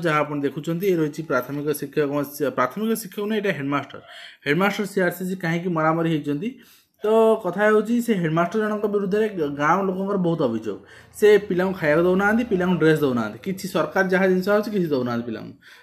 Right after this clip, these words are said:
ପିଲା ତାଙ୍କ ଘରେ ଖାଇକି ଯାଉଛନ୍ତି, ଘରୁ ଡ୍ରେସ୍ କିଣି ପିନ୍ଧି ଯାଉଛନ୍ତି, ସ୍କୁଲରେ ପାଠ ପଢ଼ୁଛନ୍ତି। ତାକୁ ବିରୋଧ କରୁଛନ୍ତି ସିଆର୍ସିସି, ରିପୋର୍ଟ ମାଗିବାରୁ ସିଆର୍ସିସିଙ୍କୁ ବାଡ଼େଇଛନ୍ତି। ଏଭଳି ଦାଦାଗିରି ଚାଲିଛି, ଠିକ୍ ଅଛି। ବଟ୍ ଏଠି ଗୋଟେ ଜିନିଷ ହେଉଛି, ଏଠି ଶିକ୍ଷାଧିକାରୀମାନେ କରୁଛନ୍ତି କ'ଣ?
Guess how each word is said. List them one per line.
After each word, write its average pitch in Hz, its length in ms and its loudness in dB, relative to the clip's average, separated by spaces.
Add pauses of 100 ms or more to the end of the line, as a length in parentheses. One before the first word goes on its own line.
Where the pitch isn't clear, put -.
ପିଲା 175 220 2
ତାଙ୍କ 180 240 0
ଘରେ 175 160 4
ଖାଇକି 190 240 4
ଯାଉଛନ୍ତି, 220 400 6
ଘରୁ 175 200 2
ଡ୍ରେସ୍ 170 280 2
କିଣି 170 160 0
ପିନ୍ଧି 160 240 0
ଯାଉଛନ୍ତି, 165 280 2
ସ୍କୁଲରେ 170 240 0
ପାଠ 131 180 0
ପଢ଼ୁଛନ୍ତି। 110 360 -10
ତାକୁ 135 220 -6
ବିରୋଧ 165 260 4
କରୁଛନ୍ତି 190 420 0
ସିଆର୍ସିସି, 208 400 2
ରିପୋର୍ଟ 175 300 4
ମାଗିବାରୁ 180 380 4
ସିଆର୍ସିସିଙ୍କୁ 156 540 0
ବାଡ଼େଇଛନ୍ତି। 110 480 0 (320)
ଏଭଳି 165 240 8
ଦାଦାଗିରି 226 380 6
ଚାଲିଛି, 214 340 4
ଠିକ୍ - 460 -4
ଅଛି। 160 160 -2
ବଟ୍ 135 180 -4 (160)
ଏଠି 139 340 2
ଗୋଟେ 180 360 2
ଜିନିଷ 190 260 0
ହେଉଛି, 196 280 4
ଏଠି 196 220 2 (320)
ଶିକ୍ଷାଧିକାରୀମାନେ 196 720 2
କରୁଛନ୍ତି 156 440 0
କ'ଣ? 101 120 -10